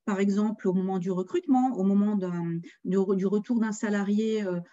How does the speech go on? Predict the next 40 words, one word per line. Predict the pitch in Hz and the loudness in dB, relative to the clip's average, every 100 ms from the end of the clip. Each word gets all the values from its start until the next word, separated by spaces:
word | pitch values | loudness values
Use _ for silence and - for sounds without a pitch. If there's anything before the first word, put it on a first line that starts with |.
| _ | _
au | 190 | -4
retour | 190 190 226 | -4 -2 0
d'un | 196 180 | 0 0
long | 180 226 240 | 4 6 6
arrêt | 196 196 | 2 -6
de | - | -8
travail, | - 190 233 370 - _ _ _ _ _ | -6 -4 0 -2 -4 _ _ _ _ _
euh, | 185 190 180 180 180 | -4 -2 -2 -2 0
d'une | 175 202 | 4 4
reconversion | 202 - 196 208 - 202 262 | 4 0 -2 -2 -4 -2 0
aussi. | 254 208 240 302 - _ - - _ _ - | 0 -2 -4 -4 -8 _ -20 -20 _ _ -6
Euh, | 190 185 180 175 170 - | -4 -2 -2 -2 -2 -4
et | - 208 | 0 4
donc, | 220 285 349 - | 4 4 -2 -2
euh, | 233 208 208 339 - _ _ | 0 4 4 4 2 _ _
ça | 233 220 185 - | -4 -4 -4 -4
peut | 240 | -2
être, | 247 - 226 | -2 -4 -2
euh, | 202 190 190 185 | 0 0 -2 -2
et | 233 | -2
donc | 226 - | -2 -2
c'est | 233 | -4
pris, | - 262 | 0 0
euh, | 220 | 2
les, | 202 - | 2 0
les | 208 | 0
personnes | 240 233 247 | 0 4 4
sont | 233 208 | 4 0
prises | 269 233 | 0 2
en | 214 | 0
charge, | - 247 349 240 | -2 -2 0 0
donc | 233 | 0
avec | 240 254 233 | 0 -4 -4
des | 202 202 | -2 0
délais | 254 247 285 | 2 2 0
qui | - | -6
sont | 233 240 - | -8 -6 0
imposés | 254 254 240 233 226 - - | 0 2 0 0 -4 -8 -8
aux | 254 | -6
prestataires | 262 233 - 190 233 | -4 -4 -4 -4 -4